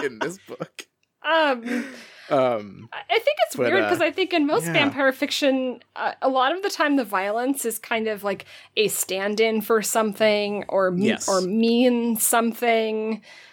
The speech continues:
Speaker 2: Uh,
Speaker 1: Mm-hmm.
Speaker 2: in this case, it doesn't.
Speaker 1: Yeah,
Speaker 2: Like, it
Speaker 1: it's
Speaker 2: is
Speaker 1: almost
Speaker 2: really just violence. Um,
Speaker 1: Right.
Speaker 2: it, it's like,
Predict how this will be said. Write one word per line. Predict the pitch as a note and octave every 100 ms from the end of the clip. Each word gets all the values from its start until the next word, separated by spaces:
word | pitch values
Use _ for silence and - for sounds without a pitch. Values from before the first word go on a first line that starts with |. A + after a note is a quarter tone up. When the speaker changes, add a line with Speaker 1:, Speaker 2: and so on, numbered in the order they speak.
| _ -
Speaker 2:
Uh, | G3+ G3 F#3+ F#3+ F#3 F#3
Speaker 1:
Mm-hmm. | F#3 -
Speaker 2:
in | C#4 C#4 C#4
this | E4 F4+
case, | - G4+ G#4+ G4+ - - _ _ _ _ _
it | C4 B3+ B3
doesn't. | G#3+ G3+ - B4 D5 D5 - - _ _ _ _ _ - - - _ _ _
Speaker 1:
Yeah, | C#3+ D#3 D#3 A#2+
Speaker 2:
Like, | - F#4
it | F#4+
Speaker 1:
it's | F4+
Speaker 2:
is |
Speaker 1:
almost | E4 D4+ E4+
Speaker 2:
really | E4 C#4+
just | C4 C4 A3
violence. | G#3 A3+ G#3+ F3 E3+ D#3 - - - -
Um, | G#3 G3+ F#3+ F3
Speaker 1:
Right. | F#3 A3 D#3+ A#2+ - _ _
Speaker 2:
it, | C4 A#3
it's | B3+ A#3+ -
like, | B3+